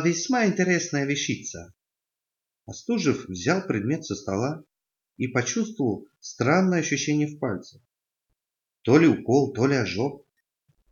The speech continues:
Он взглянул на Штольца. Карл Иванович улыбнулся. Александр внимательно рассмотрел фигурку льва. Не сказать, чтобы очень тонкая работа, но сделано затейливо. Немного удивился серебристый металл.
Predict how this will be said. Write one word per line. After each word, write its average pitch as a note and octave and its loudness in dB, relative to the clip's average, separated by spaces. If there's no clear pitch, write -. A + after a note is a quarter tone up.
Он C3+ 2
взглянул C3+ 4
на C3 2
Штольца. G3+ -2
Карл F#3+ 2
Иванович E3+ 2
улыбнулся. D#3 -2
Александр A#2+ 0
внимательно D3 0
рассмотрел C3 0
фигурку C3+ 0
льва. F#2 -2
Не G#2+ 0
сказать, F3 0
чтобы - 2
очень F3 0
тонкая C#3 0
работа, B2 -2
но F#2 -6
сделано A2 2
затейливо. A2 -2
Немного D#3 4
удивился E3+ 2
серебристый F3 -2
металл. F#3 -4